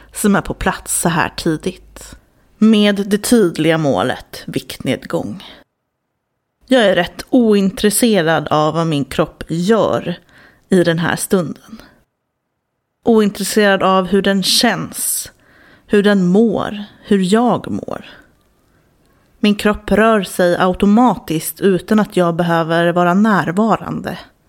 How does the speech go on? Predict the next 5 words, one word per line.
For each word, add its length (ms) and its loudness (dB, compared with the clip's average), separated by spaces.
Istället 680 0
bläddrar 420 2
jag 420 -2
i 100 -2
tidningen. 560 -4